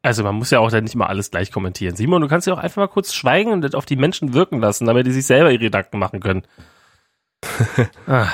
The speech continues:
Speaker 2: Und, was, was denken unsere Hörer?
Speaker 1: Ähm, ich denke, die sind gespannt, was wir zu sagen haben.
Speaker 2: <laughs> Scheiße, Simon. <laughs> Überhaupt keine Arroganz heute hier. Oh Mann.
Speaker 1: Ja, ach du Scheiße.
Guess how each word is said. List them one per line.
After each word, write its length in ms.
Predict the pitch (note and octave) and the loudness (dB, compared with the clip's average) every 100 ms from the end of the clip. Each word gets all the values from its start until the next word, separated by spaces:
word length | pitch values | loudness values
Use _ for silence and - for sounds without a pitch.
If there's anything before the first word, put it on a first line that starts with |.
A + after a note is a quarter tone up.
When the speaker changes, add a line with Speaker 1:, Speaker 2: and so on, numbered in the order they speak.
| - | -2
Speaker 2:
Und, 300 | B2+ D#3+ E3 | 2 2 2
was, 160 | A#2 A#2 | -2 2
was 320 | A2+ E2+ A2+ | 0 2 0
denken 280 | B2+ C3 B2 | 4 4 4
unsere 200 | C3 B2 | 4 6
Hörer? 340 | B2+ B2+ C3+ A#2+ - - - _ _ _ _ _ | 6 4 2 -2 -16 -18 -20 _ _ _ _ _
Speaker 1:
Ähm, 480 | C#3 C3 C3 B2+ - _ | 2 4 2 -2 -6 _
ich 220 | - C3 | -14 -4
denke, 240 | C3+ C3 | -2 0
die 80 | C3+ | 0
sind 160 | C3+ C#3+ | 0 0
gespannt, 340 | C3+ B2+ C3 | 0 0 0
was 100 | - | -2
wir 120 | C#3+ | -4
zu 160 | D3 D3 | -4 0
sagen 280 | C3 F3 C3+ | 2 2 0
haben. 280 | G#2+ A2 G#2 - - E3+ | -4 -6 -12 -2 0 0
Speaker 2:
<laughs> 280 | - - | 0 -2
Scheiße, 520 | A#2+ - - - - G#2 | -2 -2 -2 -4 -2 -2
Simon. 420 | - G2 G#2 - - - - - | 0 2 2 0 -2 -2 0 0
<laughs> 400 | A#3+ C#4+ B3 - | 2 2 -2 -2
Überhaupt 360 | G3 D3+ D#3+ | 4 4 4
keine 220 | E3+ D#3+ | 4 4
Arroganz 560 | D#3 E3 E3+ E3 F#3+ F3+ | 6 4 4 2 2 4
heute 280 | E3+ D#3 D3 | 4 6 6
hier. 300 | C#3 C3+ G#2+ - | 6 6 4 2
Oh 40 | A#2 C#3+ D3 | 2 2 4
Mann. 320 | D3 E3 C#3 - | 4 4 2 0
Speaker 1:
Ja, 760 | C4 B3+ B3+ C4 B3+ A#3+ A#3 A3 | 2 4 4 4 2 0 -2 -4
ach 40 | _ | _
du 120 | G3 | -2
Scheiße. 680 | F#3+ - D3 D#3+ E3 C#3+ D3 | -2 0 0 -2 -4 -6 -6